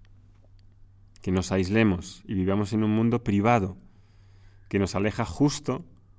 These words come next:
cuando tenemos todas las cosas bellas por hacer y con todo lo necesario para vivir. Un cielo azul, <laughs> lleno de estrellas, con naturaleza abundante, con agua, con tierra. Y entonces, claro,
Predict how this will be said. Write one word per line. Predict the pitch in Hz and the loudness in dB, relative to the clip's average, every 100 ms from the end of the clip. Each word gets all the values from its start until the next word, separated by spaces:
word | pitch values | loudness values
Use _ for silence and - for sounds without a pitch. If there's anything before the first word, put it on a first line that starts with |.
| - | -12
cuando | 101 95 | -4 -4
tenemos | 90 98 104 107 | -2 -2 0 -2
todas | - 117 117 | -2 -2 0
las | 107 | -4
cosas | - 113 117 | -6 -6 -2
bellas | 107 120 120 120 - | 0 2 2 -2 -6
por | 107 | -6
hacer | 98 - 104 95 - - - | -6 -2 -2 -4 -14 -20 -18
y | - | -10
con | - 95 | -4 -2
todo | 95 104 | -2 -2
lo | 104 | 0
necesario | 104 95 98 104 107 | -2 -4 -6 -2 -2
para | 104 98 90 | -2 -2 -2
vivir. | 92 104 92 - - - - - - - | 0 0 -2 -6 -20 -20 -20 -20 -20 -6
Un | 110 | -6
cielo | 104 110 107 87 - - - - | -4 0 0 -2 -10 -18 -20 -16
azul, | 110 - 117 92 - - - - | -8 -4 -2 -4 -10 -20 -20 -20
<laughs> | - - - | -20 -20 -4
lleno | 104 113 | 0 0
de | 110 | -2
estrellas, | - 110 110 92 95 - - - | -4 -2 0 -2 -6 -16 -20 -14
con | - 98 | -4 -4
naturaleza | 95 95 95 101 120 | -4 -2 -2 -2 0
abundante, | 110 98 104 107 98 87 87 - - - - | 0 2 2 0 -2 -8 -14 -20 -20 -20 -20
con | - 101 104 | -4 0 2
agua, | 113 92 92 | 0 -2 -6
con | - 101 | -4 -4
tierra. | 101 117 107 95 95 - - - - - - - _ - - | 0 2 2 -2 -10 -16 -20 -20 -20 -20 -20 -20 _ -16 -4
Y | |
entonces, | 101 101 117 117 | -2 0 -2 -2
claro, | - 107 95 | 0 2 2